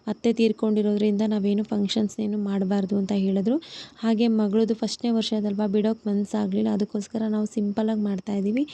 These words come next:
ನೋಡಿ, ನನ್ನ ಮಗಳು ಬರ್ಡೇ ಹೇಗೆ ಮಾಡಿದ್ವಿ ಏನು ಅಂತ ನಾನು ಈ ವಿಡಿಯೋದಲ್ಲಿ ತೋರಿಸ್ತೀನಿ. ಇವಾಗ ಮಾತ್ರ ಕೆಳಗಡೆ ಅಡುಗೆ ತಯಾರಿ ಆಗ್ತಾಯಿದೆ, ಮೇಲ್ಗಡೆ ಡೆಕೋರೇಷನ್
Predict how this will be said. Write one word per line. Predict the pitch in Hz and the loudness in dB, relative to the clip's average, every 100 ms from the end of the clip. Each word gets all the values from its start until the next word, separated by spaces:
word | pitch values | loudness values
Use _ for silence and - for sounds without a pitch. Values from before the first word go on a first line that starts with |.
| - - - 233 | -10 -14 -8 0
ನೋಡಿ, | 226 233 233 | 2 4 4
ನನ್ನ | 226 220 214 | 2 2 2
ಮಗಳು | 202 220 | 2 2
ಬರ್ಡೇ | 214 208 202 | 2 2 2
ಹೇಗೆ | 208 208 208 | 2 2 0
ಮಾಡಿದ್ವಿ | 208 202 185 208 | 0 0 0 2
ಏನು | 202 202 196 | 2 2 0
ಅಂತ | 196 196 254 | -2 -2 -2
ನಾನು | 240 226 | 2 4
ಈ | 214 | 4
ವಿಡಿಯೋದಲ್ಲಿ | 202 196 202 220 214 | 2 0 2 0 0
ತೋರಿಸ್ತೀನಿ. | 202 202 196 - 202 330 - - - - | 0 0 -2 -4 -2 -2 -6 -20 -20 -4
ಇವಾಗ | 233 226 233 220 | 0 2 2 2
ಮಾತ್ರ | 214 233 262 | 0 0 -2
ಕೆಳಗಡೆ | 262 226 208 220 | 0 0 2 2
ಅಡುಗೆ | 220 208 196 240 | 2 2 0 0
ತಯಾರಿ | 226 214 208 208 | 0 0 0 0
ಆಗ್ತಾಯಿದೆ, | 202 - 208 226 | -2 -4 -2 0
ಮೇಲ್ಗಡೆ | 247 214 208 220 | 2 2 2 2
ಡೆಕೋರೇಷನ್ | 208 196 233 254 233 | 0 0 0 0 0